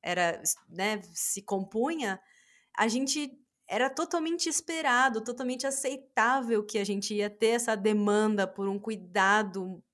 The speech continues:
profissional mesmo da nossa saúde mental. E, e, mas, por outro lado, a gente, pelo menos eu, né, tô falando também muito da, da minha visão aqui, sentia vergonha, sentia que não queria demonstrar fraque-, ai,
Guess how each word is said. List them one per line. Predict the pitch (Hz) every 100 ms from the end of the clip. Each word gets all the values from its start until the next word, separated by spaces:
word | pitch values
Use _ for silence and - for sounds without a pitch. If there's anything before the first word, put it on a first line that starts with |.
| _ -
profissional | 262 - - 392 320 240 269
mesmo | 226 202 220
da | 220
nossa | 220 226
saúde | 226 208 208
mental. | 208 254 233 170 170 - - - - - _
E, | - 208 214 208 220
e, | 214 -
mas, | 214 226
por | 233
outro | 233 247
lado, | 240 214
a |
gente, | 233 233 233 233 247
pelo | 247 220
menos | 240 415 226
eu, | 208 196
né, | 180
tô | 180
falando | 190 196 202
também | 208 220 220
muito | 220 226
da, | 226 226
da | 214 202
minha | 208 208 208
visão | 202 202 170 160
aqui, | 156 - - 160 - - - -
sentia | 302 277 294
vergonha, | 285 262 262 247 240 240
sentia | 233 220 226 214
que | 214 220
não | 214 214
queria | 214 226
demonstrar | 214 214 214 214 220 202
fraque-, | - 214 - 226 220 214
ai, | - 196